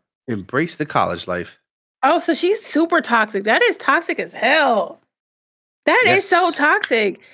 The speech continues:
Speaker 2: So I had you at a young
Speaker 1: Yes. <laughs>
Speaker 2: age. I couldn't finish out my high school.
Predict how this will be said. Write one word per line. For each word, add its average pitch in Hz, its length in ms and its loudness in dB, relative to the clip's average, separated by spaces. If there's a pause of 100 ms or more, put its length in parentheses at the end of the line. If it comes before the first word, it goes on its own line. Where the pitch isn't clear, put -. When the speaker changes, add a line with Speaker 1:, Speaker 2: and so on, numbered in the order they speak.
(180)
Speaker 2:
So 294 200 2
I 277 220 4
had 359 220 2
you 240 60 2
at 269 240 6
a 262 40 2
young 226 240 2
Speaker 1:
Yes. 220 160 2
<laughs> 151 260 2
Speaker 2:
age. - 80 -6
I 269 240 2
couldn't 302 440 2
finish 262 380 2
out 208 180 2
my 269 220 2
high 240 200 2
school. 202 480 -2